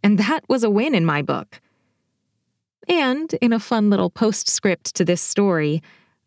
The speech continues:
I must have made a good impression because the next time I auditioned for this particular music director a few months later, for a different role in a different show, I did get it.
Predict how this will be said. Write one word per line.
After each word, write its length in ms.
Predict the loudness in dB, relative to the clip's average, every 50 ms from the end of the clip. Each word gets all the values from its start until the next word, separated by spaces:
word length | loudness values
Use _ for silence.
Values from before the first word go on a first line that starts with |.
| _
I 180 | -2 -2 0 0
must 300 | 0 0 -2 -2 -2 -2
have 140 | -2 0 0
made 160 | 0 0 2
a 40 | 2
good 180 | 0 0 0
impression 560 | 0 0 0 0 0 -2 0 0 0 0 0 0
because 540 | 0 0 0 0 0 0 0 -2 -4 -8 -10 _ _ _ _
the 120 | 0 2 2
next 360 | 4 2 2 0 -4 -8 -6
time 340 | -4 -2 0 0 0 0 2
I 120 | 0 0
auditioned 480 | 0 0 0 -2 -2 0 0 0 0 0
for 140 | 0 0
this 200 | 2 2 0 -2
particular 520 | -4 -4 -2 -2 -2 0 0 2 2 4 4
music 340 | 4 4 2 2 0 -2 0
director 420 | 0 0 0 -2 0 0 0 0
a 40 | 0
few 180 | 2 2 2
months 280 | 2 2 2 0 0 0
later, 380 | 0 0 0 0 0 -2 -2 -6 -10 -20 _ _ _ _ _
for 240 | -2 -2 0 2 2
a 80 | 0 0
different 420 | 0 -2 -4 -2 -2 -2 -2 0
role 460 | 0 0 0 0 0 0 0 -2 -2 0
in 140 | 2 2 4
a 60 | 2
different 500 | 2 0 -2 -2 -2 0 0 -2 0 0
show, 420 | 0 0 0 0 0 0 -2 -4 -4 -6 _ _ _ _ _ _ _ _ _ _ _ _
I 120 | -2 0 0
did 260 | 2 2 0 0 0
get 180 | -2 -4 -2 -4
it. 280 | -6 -8 -10 -12 -12